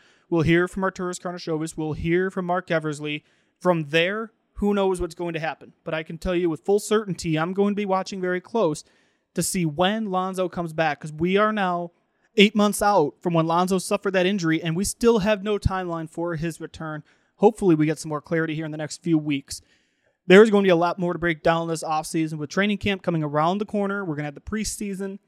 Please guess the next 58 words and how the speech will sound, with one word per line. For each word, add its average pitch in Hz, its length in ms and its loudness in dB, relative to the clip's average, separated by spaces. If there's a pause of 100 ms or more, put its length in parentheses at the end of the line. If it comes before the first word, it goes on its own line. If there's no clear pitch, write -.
(180)
then 165 100 0
we're 165 80 2
gonna 165 140 0
finally 175 400 -2
get 165 140 -2
to 160 60 -8
some 170 160 -6
regular 151 280 -4
season 151 280 -6
basketball. 143 640 -4 (420)
But 175 120 4
that 196 120 6
is 185 100 -2
a 190 60 0
wrap 185 260 -2
for 185 40 -10
this 175 160 -6
week's 170 220 -2
episode 170 320 -4
of 160 80 -2
Believe 170 220 -2
in 165 80 -4
Bulls 175 280 -2
here 180 140 -4
on 175 80 -6
the 165 60 -10
Believe 170 240 -6
Network, 175 260 -4
presented 160 300 -4
by 165 160 0
bet 170 180 0
online 170 320 -2
dot 170 240 -2
A 175 140 -2
G. 175 280 -4
Remember, 180 360 2
Believe 185 560 0
fifty, 180 380 -2
B 196 220 0
L 196 160 2
E 190 160 -4
A 185 140 0
V 180 220 -8
five 180 300 0
zero. 180 380 0 (440)
Get 202 160 8
that 208 160 4
fifty 202 180 -6
percent 196 320 -2
welcome 190 300 0
bonus. 185 240 2
The 190 140 -8
N 202 120 2
F 196 180 -4
L 208 220 0
starts 208 420 0
this - 320 -2
week. 208 360 2